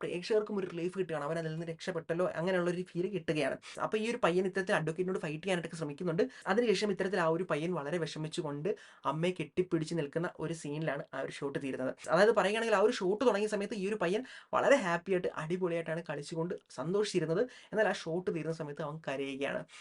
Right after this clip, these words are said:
അപ്പൊ ഇവിടെയാണ് ഒരു ഇമോഷൻ വലിയ രീതിയിൽ ആളുകളിലേക്ക് എത്തുന്നത്. ആ ഒരു പയ്യൻ ഇങ്ങനെ സംഭവിച്ചിട്ടോ തുടങ്ങിയ കാര്യങ്ങളൊക്കെ. അപ്പൊ ഇത്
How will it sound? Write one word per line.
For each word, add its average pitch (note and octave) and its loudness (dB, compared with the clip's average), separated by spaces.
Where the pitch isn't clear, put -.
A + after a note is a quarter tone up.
അപ്പൊ D#3 -4
ഇവിടെയാണ് A#3+ 2
ഒരു A3 -8
ഇമോഷൻ G3+ -6
വലിയ E3+ -4
രീതിയിൽ F3+ 2
ആളുകളിലേക്ക് E3 -2
എത്തുന്നത്. C#3+ -4
ആ C#3+ 6
ഒരു D#3+ -2
പയ്യൻ D3 -2
ഇങ്ങനെ D3+ -6
സംഭവിച്ചിട്ടോ D3 -4
തുടങ്ങിയ E3+ -6
കാര്യങ്ങളൊക്കെ. C#3 -6
അപ്പൊ - 0
ഇത് - -2